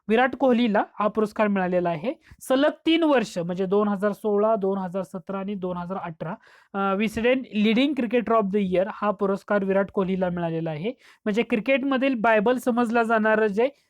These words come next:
अ, मासिक आहे विस्डेन मासिक, या मासिकातर्फे हा पुरस्कार दिला जातोय आणि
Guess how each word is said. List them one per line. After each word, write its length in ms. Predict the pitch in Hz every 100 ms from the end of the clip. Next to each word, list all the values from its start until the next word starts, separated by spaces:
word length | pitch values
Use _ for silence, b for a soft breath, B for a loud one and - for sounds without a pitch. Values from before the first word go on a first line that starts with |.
| _
अ, 200 | 208 214
मासिक 440 | 214 214 202 226 214
आहे 200 | 196 208
विस्डेन 360 | 202 214 208
मासिक, 400 | 202 196 - 294 -
या 140 | 190 202
मासिकातर्फे 840 | 196 - 214 220 220 196 196 277 b b -
हा 100 | 208
पुरस्कार 500 | 196 202 - 220 196
दिला 260 | 175 180
जातोय 300 | 175 170 196
आणि 240 | 226 226